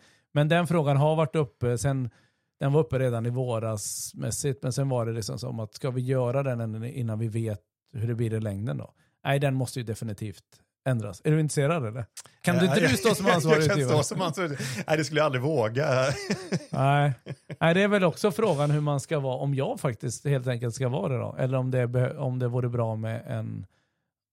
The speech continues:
Speaker 1: annan liksom röst. Men då vet jag inte vem det ska vara heller.
Speaker 2: Nej, men på min tid då, om man säger så, då var ju jag chefredaktör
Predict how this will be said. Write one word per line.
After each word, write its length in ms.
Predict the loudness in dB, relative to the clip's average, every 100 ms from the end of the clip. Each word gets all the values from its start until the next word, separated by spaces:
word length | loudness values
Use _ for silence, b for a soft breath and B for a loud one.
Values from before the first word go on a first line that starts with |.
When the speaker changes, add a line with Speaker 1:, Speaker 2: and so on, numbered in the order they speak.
| -4
Speaker 1:
annan 520 | -2 -2 -4 -4 -4
liksom 480 | -6 -8 -10 -10 -14 -10
röst. 380 | -6 -6 -6 -4
Men 100 | -2
då 60 |
vet 140 | 0 -2
jag 80 |
inte 100 | -4
vem 340 | -4 -2 -2 -2
det 160 | -2
ska 140 | -2 -2
vara 280 | -2 -4 -4
heller. 220 | -2 -2
Speaker 2:
Nej, 80 | -2
men 100 | -2
på 60 |
min 200 | -4 -6
tid 220 | -4 -4 -2
då, 140 | -2
om 180 | -4 -6
man 120 | -10
säger 160 | -10 -14
så, 80 | -12
då 120 | -6
var 140 | -4
ju 160 | -2 -2
jag 260 | -2 -4
chefredaktör 400 | -6 -10 -8 -10